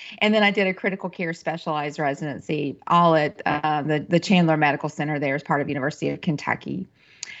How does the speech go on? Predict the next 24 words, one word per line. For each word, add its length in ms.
After 320
that, 220
I 80
did 240
come 180
back 300
to 80
North 200
Carolina 960
and 360
focus 440
more 420
on 560
clinical 380
research 840
and 400
worked 560
closely 920
in 200
the 80
ner-, 220
in 160
the 280
anesthesia 880